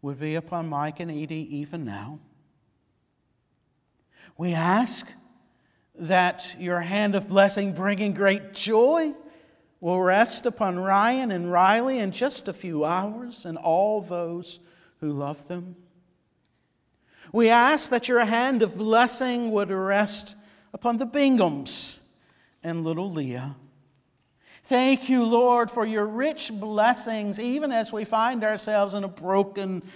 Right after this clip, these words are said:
fallen world. Now bless us, Lord,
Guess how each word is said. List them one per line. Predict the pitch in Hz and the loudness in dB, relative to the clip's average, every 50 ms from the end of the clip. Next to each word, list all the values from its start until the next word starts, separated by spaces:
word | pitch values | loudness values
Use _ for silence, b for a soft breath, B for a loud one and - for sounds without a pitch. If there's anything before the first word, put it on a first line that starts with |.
| B B B | B B B
fallen | - - - - 202 202 196 196 190 185 180 175 170 170 170 165 156 165 B B B | -20 -14 -4 2 4 6 6 6 6 2 0 -2 -4 -4 -4 -6 -10 -12 B B B
world. | - 180 185 180 170 170 156 143 151 147 160 156 139 - _ _ _ _ _ _ _ _ _ _ _ _ _ _ _ _ _ _ _ _ _ _ _ _ _ b b b b b b | -16 -12 -10 -8 -6 -6 -6 -6 -8 -10 -12 -14 -16 -18 _ _ _ _ _ _ _ _ _ _ _ _ _ _ _ _ _ _ _ _ _ _ _ _ _ b b b b b b
Now | 180 196 202 208 196 | -2 -2 -2 -2 0
bless | 202 208 208 196 190 - - 180 | 4 4 4 4 4 0 -6 -8
us, | - - - | -10 -10 -8
Lord, | 160 160 139 127 120 110 - | -8 -10 -10 -10 -14 -16 -20